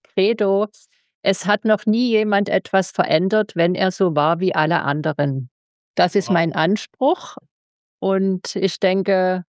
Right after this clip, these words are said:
Speaker 1: damit ist viel gesagt. Also jeder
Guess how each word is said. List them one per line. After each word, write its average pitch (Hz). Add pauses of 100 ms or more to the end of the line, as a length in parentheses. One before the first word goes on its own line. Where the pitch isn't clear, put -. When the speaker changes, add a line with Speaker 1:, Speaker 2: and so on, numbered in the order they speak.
(500)
Speaker 1:
damit 190
ist -
viel 220
gesagt. 190
Also 196 (500)
jeder 208